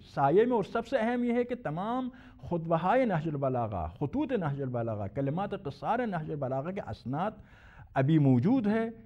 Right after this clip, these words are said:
इसमें कोई मुश्किल नहीं। सिर्फ इनकार करने वाले दर हकीकत अपने मजहब को बचाने के लिए नाकाम कोशिश करते हैं।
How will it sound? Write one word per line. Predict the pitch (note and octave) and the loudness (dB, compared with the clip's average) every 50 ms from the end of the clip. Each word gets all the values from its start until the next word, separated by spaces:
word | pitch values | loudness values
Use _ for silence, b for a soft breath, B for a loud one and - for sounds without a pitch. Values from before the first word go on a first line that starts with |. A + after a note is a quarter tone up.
| - | -6
इसमें | F3 - - D#3+ C#3 | -6 -4 -4 -2 0
कोई | E3+ E3 E3 | 2 2 4
मुश्किल | D#3 C#3 B2 - - B3+ C4 B3+ | 4 2 0 0 -2 -2 0 2
नहीं। | B3 B3 B3 | 2 2 2
सिर्फ | - - - - C#4 D#4+ D#4+ - - - | 0 -2 -4 0 2 2 2 2 -2 -6
इनकार | - F3 D#3+ C#3 D#3+ E3+ E3+ E3 | -6 -4 -4 -2 2 2 2 2
करने | - - C#3+ C#3 D3 D3+ | 2 0 -2 -2 0 0
वाले | C#3 C3 B2+ B2+ D3+ E3+ | 0 0 0 0 0 0
दर | C3 B2 A#2+ - - | 0 -2 -4 -4 -4
हकीकत | C3 - - B2+ A2 - G3+ G#3 G#3 - - - b b b b b b | -6 -4 -2 -2 -2 -2 -2 -4 -4 -6 -12 -20 b b b b b b
अपने | - C3+ D3 D#3 D#3+ E3 | -6 -4 -2 -2 0 2
मजहब | D3 C3 B2+ B2 A#2 A2 A#2 F3 F3 | 2 2 2 2 0 -2 -4 -4 -2
को | F3 - B2+ | -2 -2 -2
बचाने | A#2 - - C3 B2 B2+ C#3 D3+ D3+ | -2 -2 -2 -2 -2 0 -2 -2 -4
के | D#3 E3+ E3+ E3 | -6 -6 -4 -4
लिए | D#3 E3+ | -4 -4
नाकाम | D#3 B2 G#2+ G2+ G2 - B2 C3 D3+ D3 | -2 -2 -2 -4 -4 -4 -4 -4 -4 -4
कोशिश | - C3 A#2+ A#2 - C3+ - | -2 -2 -2 -2 -2 -6 -6
करते | - - F2+ - - - - | -6 -8 -8 -8 -8 -10 -12
हैं। | - - | -12 -14